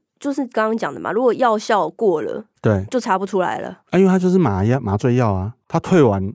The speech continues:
Speaker 2: 就像我们去开刀手术打麻醉，你去恢复室待个一个小时，退完出来就，对不对？讲白一点，
Speaker 1: 嗯。
Speaker 2: 你会放屁就可以吃东西啦。
Speaker 1: 嗯，
Speaker 2: 那
Speaker 1: 嗯。
Speaker 2: 依托米酯其实就是麻醉药啊。
Speaker 1: 哦。
Speaker 2: 对啊。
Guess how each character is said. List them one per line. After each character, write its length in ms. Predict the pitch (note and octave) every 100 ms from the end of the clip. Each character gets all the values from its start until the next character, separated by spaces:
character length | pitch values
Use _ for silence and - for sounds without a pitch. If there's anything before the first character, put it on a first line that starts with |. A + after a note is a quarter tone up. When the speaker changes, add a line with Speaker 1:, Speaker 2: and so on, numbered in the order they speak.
| -
Speaker 2:
就 120 | E3
像 180 | E3 D#3
我 60 |
们 120 | A#2 A2
去 360 | D3 C#3 A#2 -
开 200 | C3+ C3+
刀 200 | C3 C3
手 200 | G2 F2
术 200 | C3+ A2+
打 160 | F#2+
麻 200 | F#2 F#2+
醉， 200 | G2+ A2+ - - _ _ -
你 100 | G#2+
去 140 | D#3+
恢 180 | C#3 D3+
复 160 | D3
室 160 | C#3 D3
待 180 | C3+ B2+
个 220 | A#2+ A2
一 80 | B2+
个 80 | A#2
小 140 | G2
时， 120 | F#2
退 200 | F#2+ D3
完 160 | G#2+ F2+
出 200 | - A2
来 80 | F#2+
就， 200 | A2+ G#2+ _ _ - - - - _ _ _ _
对 100 | A#2
不 60 | G#2+
对？ 180 | G2+ G#2+
讲 180 | - A2
白 160 | A#2 C3+
一 40 |
点， 160 | B2+ G#2
Speaker 1:
嗯。 20 |
Speaker 2:
你 60 |
会 120 | G2 B2+
放 220 | C3 A#2
屁 160 | C3
就 100 | A2
可 80 | A2
以 60 | G2+
吃 160 | -
东 180 | G2 F#2+
西 140 | F#2 F#2
啦。 220 | F2+ F2+ _ -
Speaker 1:
嗯， 340 | G3 F3+ E3+ -
Speaker 2:
那 120 | C3
Speaker 1:
嗯。 160 | F3 E3
Speaker 2:
依 100 | D3
托 140 | D#3+
米 140 | D3+ C3
酯 120 | A2
其 140 | -
实 100 | G#2+
就 100 | A2
是 120 | A2+
麻 160 | A#2+ F2
醉 220 | F#2+ G#2+
药 120 | G#2
啊。 220 | F#2 B2+ - _ _
Speaker 1:
哦。 800 | A3+ A3 A3 A3 A3 A3 G3+ D#3+
Speaker 2:
对 100 | D3+
啊。 180 | - -